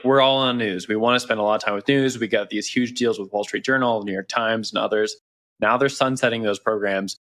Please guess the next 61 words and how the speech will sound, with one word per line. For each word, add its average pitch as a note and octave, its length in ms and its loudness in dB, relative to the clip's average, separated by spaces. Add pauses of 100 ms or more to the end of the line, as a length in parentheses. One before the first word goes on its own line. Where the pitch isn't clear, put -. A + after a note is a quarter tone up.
(120)
and A2+ 120 0
they're A2 80 2
putting A2 260 -2
a G2 40 -4
ton C3 300 -2
of C3 60 2
money A2+ 160 2
into G2 180 -6
the G2+ 80 -2
metaverse. G2 460 -4 (320)
We B2 60 0
saw B2+ 240 4
that B2+ 240 4 (120)
last B2 460 0
week C#3 240 2
or A2+ 60 2
two - 140 -4
weeks A#2+ 220 -2
ago A#2+ 360 2
when, G2+ 420 -2 (340)
uh, G#2 280 2 (220)
we B2 100 -2
saw G2+ 180 0
Facebook A2+ 320 -4
talk G#2 260 -4
about G2+ 520 0
what A#2 320 0
they A#2 80 2
were G#2+ 160 0
doing G#2+ 360 -2
with B2 120 -2
the B2+ 80 -6
projects C3 480 0
and G2+ 140 -6
how - 160 -4
much A#2 180 -2
money G#2 280 0
they A2+ 80 0
were G#2+ 80 0
expected A2+ 400 -6
to G#2+ 80 -14
make A2+ 240 -2 (360)
with A2+ 260 0
the B2 80 -2
metaverse A#2 400 0
projects A#2 480 -2
going G2+ 260 -2
into F#2+ 140 -8
the - 60 -20
future. B2 420 0
They G#2+ 80 -4
talked G#2+ 260 -4
about G2+ 140 0
twenty A#2+ 260 -2
thirty A2+ 400 -2
being, A#2 200 -2
like, G2 260 -2
maybe G#2+ 240 -2
the G2+ 100 -6
first - 360 -4
time G#2 320 -2